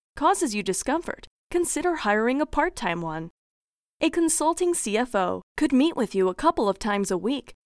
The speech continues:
and help you manage your finances. Once you have established a level of comfort and trust, or when your transactions get more complex and her visits increase, you could consider hiring her full-time.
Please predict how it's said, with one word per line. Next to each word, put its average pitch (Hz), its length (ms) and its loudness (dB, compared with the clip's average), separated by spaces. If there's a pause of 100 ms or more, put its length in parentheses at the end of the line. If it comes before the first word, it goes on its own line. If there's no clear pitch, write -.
(140)
and 269 140 2
help 359 200 2
you 214 120 2
manage 196 340 0
your 285 100 0
finances. 233 720 -2 (680)
Once 277 400 2
you 339 60 2
have 247 120 -4
established 233 600 0
a 196 40 2
level 208 380 0
of 247 140 -6
comfort 247 360 -4
and 226 140 0
trust, - 460 -4 (260)
or 254 120 6
when 294 160 2
your 339 100 -2
transactions 247 840 -2
get - 180 0
more 214 240 0
complex 247 760 -4 (280)
and 196 140 -2
her 196 140 -2
visits 220 420 0
increase, 247 560 -4 (340)
you 233 120 0
could 247 180 0
consider 247 440 2
hiring 208 480 0
her 190 180 -2
full-time. 233 600 -2